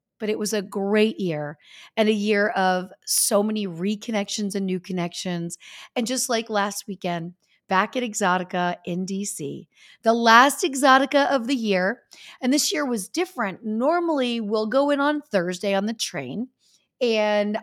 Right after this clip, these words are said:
I need to be there Friday so I can be doing the Sports Junkies in the morning. And then I do my Fantasy Football Fridays from the hotel.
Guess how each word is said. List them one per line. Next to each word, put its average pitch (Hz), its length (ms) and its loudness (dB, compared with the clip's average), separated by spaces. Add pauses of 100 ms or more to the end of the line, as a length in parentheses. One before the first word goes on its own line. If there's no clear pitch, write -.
I 202 120 2
need 208 200 -4
to 202 80 -8
be 208 160 -4
there 190 260 4
Friday 185 560 -4
so - 160 -8
I 185 60 -6
can 180 160 -10
be 185 100 -10
doing 175 460 -4 (360)
the 202 60 -2
Sports 190 360 0
Junkies 175 420 -4
in 160 80 -12
the 160 60 -10
morning. 214 580 -10
And 202 100 -6
then 208 100 -4
I 208 120 -4
do 202 400 -2
my 208 320 2
Fantasy 214 480 -2
Football 214 340 -2
Fridays 170 420 -6
from - 140 -16
the 180 80 -6
hotel. 254 540 -2